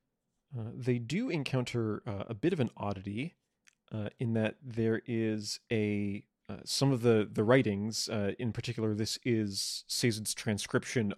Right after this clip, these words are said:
of, uh, the, of Kwan's writings. Uh, there's a corner missing. It's torn off, and the, uh, the missing piece is nowhere to be found.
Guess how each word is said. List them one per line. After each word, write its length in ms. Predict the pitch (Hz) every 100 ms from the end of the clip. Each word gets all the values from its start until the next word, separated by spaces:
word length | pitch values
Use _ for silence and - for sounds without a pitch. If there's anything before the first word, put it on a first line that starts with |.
| -
of, 540 | 107 104 98 101 - -
uh, 220 | 107 107 - - - _ -
the, 460 | 120 107 101 98 -
of 160 | 110 -
Kwan's 320 | 127 127 117
writings. 640 | 98 98 98 98 107 - - _ _ _ _ -
Uh, 300 | 107 107 107
there's 240 | 113 120 110
a 40 |
corner 260 | - 202 165
missing. 380 | 104 - - 151 _
It's 240 | 120 - -
torn 240 | - 127 135
off, 320 | 135 196 - -
and 400 | 123 120 120 117
the, 300 | 120 117 120
uh, 280 | 117 113 117 - _ _ _ _ -
the 60 |
missing 240 | 117 127 127
piece 220 | 139 135
is 100 | 117
nowhere 240 | 107 160
to 40 | 190
be 80 | 175
found. 400 | 143 - -